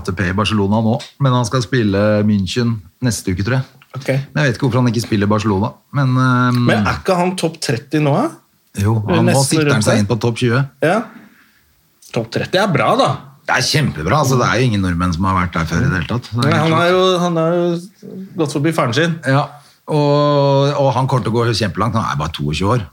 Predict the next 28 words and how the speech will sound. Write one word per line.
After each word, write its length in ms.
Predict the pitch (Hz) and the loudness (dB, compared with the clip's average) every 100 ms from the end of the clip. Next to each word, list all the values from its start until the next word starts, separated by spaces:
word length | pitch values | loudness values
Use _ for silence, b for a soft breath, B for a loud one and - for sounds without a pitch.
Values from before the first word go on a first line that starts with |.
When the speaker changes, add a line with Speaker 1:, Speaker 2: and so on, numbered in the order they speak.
| - | -8
Speaker 2:
Ja. 80 | 135 - - | -8 -8 -4
Speaker 1:
Han 120 | 107 | 0
har 120 | 101 113 | 2 0
masse 260 | 107 95 | 0 -4
tid. 220 | 87 113 101 | -2 -2 0
Han 140 | 101 | 0
har 140 | 95 98 | 0 0
jo 100 | 101 | -2
i 80 | 90 | -2
hvert 220 | - - | -6 -6
fall 160 | 127 | -2
Speaker 2:
Jeg 80 | 139 | 2
synes 120 | 180 - | 2 2
Speaker 1:
ti 20 | |
år 60 | |
Speaker 2:
det 40 | 214 | 2
er 60 | |
Speaker 1:
til. 80 | 156 | 2
Speaker 2:
gøy 120 | 156 185 | 2 0
med 100 | 185 | 0
han, 220 | 170 190 | 0 2
og 80 | 185 | 2
så 140 | 165 | 0
han 100 | 170 | 0
Victor 380 | 151 139 170 165 | -2 -2 0 0
Ho-, 100 | 165 160 | 0 0
Victor 320 | 139 175 160 | -2 0 0
Hovland. 440 | 160 123 160 202 | 2 2 0 0